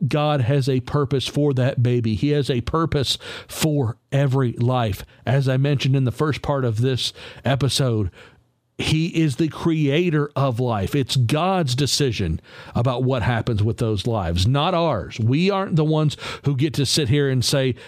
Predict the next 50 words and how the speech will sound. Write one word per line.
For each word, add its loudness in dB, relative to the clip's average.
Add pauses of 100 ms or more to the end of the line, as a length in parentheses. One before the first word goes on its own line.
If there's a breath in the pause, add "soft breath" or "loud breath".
(120 loud breath)
"Well, 2
um, 0 (280)
you 4
know, 2
your 2
life 2
has 2
more 2
value 2
than 0
this -2
one. 0 (260 loud breath)
You 2
know, 2
I 2
want 0
you 4
in 2
my 2
life. 0
I 0
don't 0
want 0
you 2
in 0
my 2
life." -2
You 0
know, 0 (420 loud breath)
we 2
don't 0
get 0
to 0
decide 0
whether 0
someone 2
lives 0
or 0
dies. 0
That's 0
not 0
our 0
decision 0 (300 loud breath)
that 0
we 0
get -2
to -2
make. 0 (220)
That's -2
God's -2